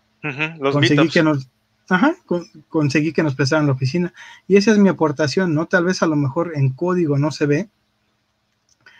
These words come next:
Speaker 2: pero, eh, a conseguir que, que la oficina nos regalara stickers, playeras.
Speaker 1: Claro,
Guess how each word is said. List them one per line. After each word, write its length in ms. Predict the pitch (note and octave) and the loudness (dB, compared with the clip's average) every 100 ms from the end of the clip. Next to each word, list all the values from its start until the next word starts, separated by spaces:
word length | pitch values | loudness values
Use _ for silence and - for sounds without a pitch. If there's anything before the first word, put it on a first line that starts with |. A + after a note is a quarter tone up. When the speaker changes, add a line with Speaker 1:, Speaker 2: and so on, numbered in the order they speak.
| - - _ - | -20 -20 _ 0
Speaker 2:
pero, 840 | G3 G3+ G3+ G3+ F3+ D#3 C3+ B2+ C3 _ - | 4 6 8 6 4 2 0 -2 -6 _ -12
eh, 180 | C3+ C3 | -8 -6
a 160 | C3+ C3 | -4 -4
conseguir 600 | D3 C#3+ D3 C#3+ E3+ E3+ | -2 -2 -2 0 -2 -2
que, 460 | F3 D#3 C#3 C3 C3 | -2 0 0 -2 -4
que 680 | C3 B2+ B2 A#2+ B2 B2 B2 | -2 -2 0 -2 -2 -2 -2
la 120 | C3 | 0
oficina 400 | C3 B2+ E3 D#3+ | 0 -2 -2 -2
nos 200 | D3+ C3+ | -2 -2
regalara 380 | B2+ B2+ C#3 C3 | 0 0 -2 -4
stickers, 520 | C3 E3 C3+ D3 C3 | -6 -8 -8 -8 -10
playeras. 520 | - B2+ A#2+ D#3 D3+ | -10 -8 -4 -4 -2
Speaker 1:
Claro, 340 | D3 C#3+ C3 | 0 0 -2